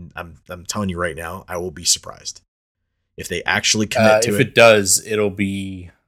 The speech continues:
Speaker 2: much later, I think, than, uh, Forbidden West.
Speaker 1: Yeah,
Speaker 2: just
Speaker 1: and
Speaker 2: to offset the hits,
Speaker 1: the re-,
Speaker 2: you
Speaker 1: yeah,
Speaker 2: know?
Speaker 1: and the reason why I say that, listeners, is because we've actually seen gameplay from Forbidden, for Forbidden West.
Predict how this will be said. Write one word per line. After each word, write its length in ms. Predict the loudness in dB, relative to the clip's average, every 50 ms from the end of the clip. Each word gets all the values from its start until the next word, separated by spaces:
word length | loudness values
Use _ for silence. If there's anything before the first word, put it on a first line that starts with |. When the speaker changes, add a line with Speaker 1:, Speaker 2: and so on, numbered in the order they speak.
| _ _ _ _ _ _ _ _ _
Speaker 2:
much 540 | -18 -12 -6 -4 -4 -4 -4 -6 -10 -8 -8
later, 560 | -6 -4 -2 -4 -4 -6 -8 -10 -10 -8 -10
I 80 | -10 -10
think, 320 | -14 -16 -18 -18 -20 _ _
than, 300 | -20 -18 -18 -18 -18 -18
uh, 300 | -20 -20 -20 -20 -20 -20 _ _ _ _ _ _ _ _ _ _ -10
Forbidden 420 | -10 -6 -6 -8 -8 -8 -10 -12
West. 420 | -8 -8 -6 -6 -6 -6 -8 -8 -4
Speaker 1:
Yeah, 200 | 0 2 4 4
Speaker 2:
just 160 | 4 2 2 0
Speaker 1:
and 80 | -2 -4 -4 -8
Speaker 2:
to 220 | -12 -14 -18 -20 -20 _ _ _ _ _ _ _ 4
offset 520 | 6 8 8 8 6 4 4 2 0 -2 -6
the 80 | -12 -10
hits, 500 | -8 -8 -8 -8 -6 _ -2 -2 2 4
Speaker 1:
the 100 | 4 4
re-, 200 | 4 4 2 2
Speaker 2:
you 80 | 2
Speaker 1:
yeah, 180 | 0 0 0 0
Speaker 2:
know? 80 | -2
Speaker 1:
and 80 | -2 -2
the 80 | 0 0
reason 320 | 0 2 2 2 0 0
why 160 | -2 -2 -2
I 60 | 0
say 240 | 2 2 2 2 2
that, 140 | 0 -2 -2
listeners, 360 | -4 -4 -4 -4 -2 -4 -4
is 100 | -4 -6
because 400 | -8 -6 -4 -2 0 0 0 -2 -4 -6 -2
we've 160 | -2 0 0
actually 280 | 0 0 0 0 2 4
seen 280 | 4 4 4 2 -2
gameplay 400 | -4 -6 -8 -10 -10 -10 -10 -10
from 160 | -10 -12 -16 -18
Forbidden, 420 | -18 -20 -20 -18 -14 -14 -12 -14 -14
for 460 | _ _ _ -8 -8 -6 -6 -6 -8
Forbidden 380 | -10 -14 -12 -10 -10 -10 -10 -10
West. 320 | -8 -6 -6 -6 -6